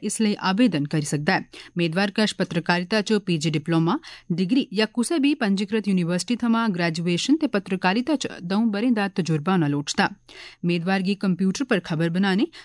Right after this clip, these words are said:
ते मीडिया कवरेज दे अनुभव सने सरबंधत लोड़चदे उपकरणें वगैरा दा इस्तेमाल करना भी औना चाहिदा।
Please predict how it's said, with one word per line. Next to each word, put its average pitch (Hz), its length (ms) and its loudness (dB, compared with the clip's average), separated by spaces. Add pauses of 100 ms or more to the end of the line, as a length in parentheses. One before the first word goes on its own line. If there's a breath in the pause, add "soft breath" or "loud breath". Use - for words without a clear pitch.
(100)
ते 247 100 -4
मीडिया 240 400 0
कवरेज 240 320 0
दे 233 160 0
अनुभव 208 320 0
सने - 260 -2
सरबंधत 214 680 2
लोड़चदे 202 420 0
उपकरणें 202 500 0
वगैरा 180 360 0
दा 175 240 0
इस्तेमाल 180 480 0
करना 160 220 2
भी 151 100 0
औना 143 220 0
चाहिदा। 156 140 0